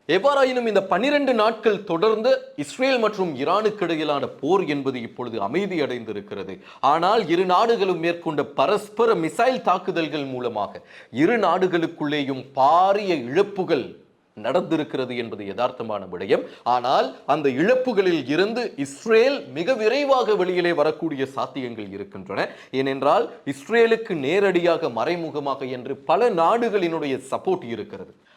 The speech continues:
ஆனால் ஈரானுக்கு நேரடியாக, "நாங்கள் உங்களை சப்போர்ட்டுக்காக இருக்கிறோம்" அப்படின்னு சொன்ன ஒரே ஒரு நாடு ரஷ்யா மட்டும்தான். அதையும் இன்னைக்கு தான் அவங்க அறிவித்திருக்கிறாங்க. இன்னைக்கு வரைக்கும்,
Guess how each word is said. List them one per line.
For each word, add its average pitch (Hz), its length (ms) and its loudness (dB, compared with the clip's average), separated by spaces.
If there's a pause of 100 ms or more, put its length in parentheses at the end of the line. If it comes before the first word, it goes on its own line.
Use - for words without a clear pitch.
ஆனால் 156 480 2
ஈரானுக்கு 233 680 2
நேரடியாக, 240 600 2
"நாங்கள் 185 260 0
உங்களை 156 320 0
சப்போர்ட்டுக்காக 196 560 0
இருக்கிறோம்" 160 460 -4
அப்படின்னு 127 280 -6
சொன்ன 120 340 -10
ஒரே 120 360 -2
ஒரு 156 240 -2
நாடு 107 680 -8
ரஷ்யா 180 380 -2
மட்டும்தான். 113 500 -8
அதையும் 120 320 -6
இன்னைக்கு 170 360 -4
தான் 175 120 -4
அவங்க 123 260 -4
அறிவித்திருக்கிறாங்க. 104 840 -8 (300)
இன்னைக்கு 202 420 0
வரைக்கும், 196 560 0